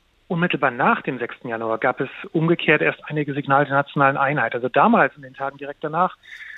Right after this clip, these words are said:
wurde die Gewalttaten, äh, rund um den Kongress, äh, gemeinsam verurteilt von führenden Republikanern und Demokraten. Das war aber letztlich nur ein kurzer Moment. Und in den Monaten seither bis heute hat sich die Republikanische Partei weiter radikalisiert.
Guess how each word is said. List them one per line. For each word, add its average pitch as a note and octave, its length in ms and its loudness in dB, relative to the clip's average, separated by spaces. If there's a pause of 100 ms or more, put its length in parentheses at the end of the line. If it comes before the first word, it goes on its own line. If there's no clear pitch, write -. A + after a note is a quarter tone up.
(460)
wurde D3+ 540 2 (240)
die C#3+ 140 -8
Gewalttaten, C3 1000 0
äh, B2+ 360 -4
rund E3+ 600 0
um C#3+ 120 0
den C3+ 100 0
Kongress, B2+ 460 2 (220)
äh, C3 120 2
gemeinsam C#3+ 500 4
verurteilt - 420 0
von C#3+ 100 -10
führenden C3+ 300 -2
Republikanern C3 460 0
und B2+ 80 -4
Demokraten. B2+ 600 2 (540)
Das C#3 200 6
war D3+ 140 8
aber C#3+ 120 6
letztlich C#3 300 -2
nur C#3 100 -2
ein C3 80 -2
kurzer - 300 -4
Moment. A2+ 460 -4
Und D3 160 0
in C#3 80 4
den C3+ 120 4
Monaten D#3 480 6
seither C#3 540 4
bis C3+ 180 -8 (140)
heute C#3+ 460 -2 (520)
hat C#3 140 -8
sich - 140 -12
die C3+ 80 -4
Republikanische B2+ 560 0
Partei B2 440 2
weiter C#3 360 4
radikalisiert. B2 760 0